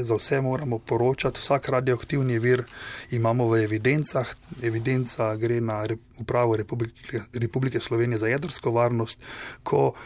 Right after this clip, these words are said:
nek radioaktivni vir predamo Agenciji za radioaktivne odpadke, ta vir karakteriziramo, damo v sod, zapečatimo, naredimo meritve, naredimo zapisnik. Tako da je to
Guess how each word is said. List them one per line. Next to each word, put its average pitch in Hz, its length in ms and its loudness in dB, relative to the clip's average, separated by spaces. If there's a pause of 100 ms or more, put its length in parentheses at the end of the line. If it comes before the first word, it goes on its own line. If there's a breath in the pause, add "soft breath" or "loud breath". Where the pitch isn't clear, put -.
nek 131 240 -2
radioaktivni 123 600 -2
vir 120 200 2
predamo 123 520 0
Agenciji 127 400 -2
za 120 140 2
radioaktivne 120 380 0
odpadke, 113 420 -4
ta 120 160 -2
vir 117 220 0
karakteriziramo, 117 1000 -2
damo 120 300 0
v 113 80 -4
sod, 120 340 -2
zapečatimo, 117 720 -4
naredimo 113 460 -2
meritve, 117 440 -2
naredimo 113 460 -4
zapisnik. 117 640 -8 (1000 loud breath)
Tako - 240 -2
da 135 120 4
je 120 120 6
to 147 240 4